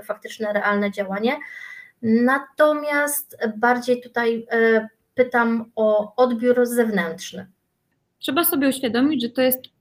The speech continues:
Speaker 2: dokument, materiał, który ma, no, na pewno nie mniej niż sto stron. To po pierwsze.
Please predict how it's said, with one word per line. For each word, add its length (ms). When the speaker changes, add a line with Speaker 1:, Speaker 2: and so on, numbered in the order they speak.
Speaker 2:
dokument, 600
materiał, 880
który 400
ma, 380
no, 180
na 120
pewno 260
nie 180
mniej 440
niż 240
sto 280
stron. 460
To 60
po 120
pierwsze. 440